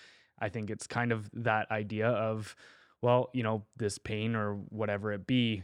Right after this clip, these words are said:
is, makes me feel alive in some sort of way.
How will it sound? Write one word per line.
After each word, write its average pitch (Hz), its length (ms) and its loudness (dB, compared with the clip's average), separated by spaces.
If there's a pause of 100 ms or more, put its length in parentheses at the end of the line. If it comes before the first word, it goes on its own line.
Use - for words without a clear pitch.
(100)
is, 107 640 -4 (300)
makes 113 260 -4
me 113 80 -2
feel 107 240 0
alive 104 320 2
in 104 100 -6
some 120 220 2
sort 107 240 0
of 92 100 -6
way. 98 340 -2